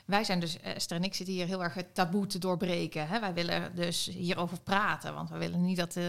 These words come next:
dat mensen zich hoeven te schamen of wat dan ook.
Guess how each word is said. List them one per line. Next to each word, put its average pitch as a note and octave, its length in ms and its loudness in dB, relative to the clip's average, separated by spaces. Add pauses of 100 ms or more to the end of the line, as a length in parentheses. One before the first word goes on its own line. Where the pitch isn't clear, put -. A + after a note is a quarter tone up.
(840)
dat G3 160 0
mensen G3 280 2
zich F#3+ 140 -2
hoeven G3 200 0
te F#3+ 100 -6
schamen E3+ 640 2
of F3 100 -4
wat F3 120 -4
dan E3+ 120 -4
ook. F3 200 -2